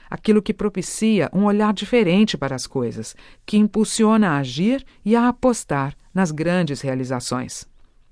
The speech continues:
Naquela manhã, pela primeira vez, o Papa suspendeu a catequese e, na audiência semanal, rezou com os fiéis pelos mortos,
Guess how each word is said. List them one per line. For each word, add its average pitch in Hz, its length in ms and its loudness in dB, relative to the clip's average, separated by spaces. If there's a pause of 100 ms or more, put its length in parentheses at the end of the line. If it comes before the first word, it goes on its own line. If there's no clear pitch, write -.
(200)
Naquela 139 360 -2
manhã, 127 260 -2
pela 139 220 -4
primeira 151 340 -2
vez, 160 320 -4 (320)
o 202 120 -4
Papa 240 320 2
suspendeu 220 680 2
a 214 60 2
catequese 131 720 -4 (320)
e, 165 80 -4
na 160 100 2
audiência 151 540 -2
semanal, 180 600 2 (280)
rezou 170 420 6
com 180 160 -2
os 170 160 -6
fiéis 139 420 -4
pelos 156 320 -4
mortos, - 540 -6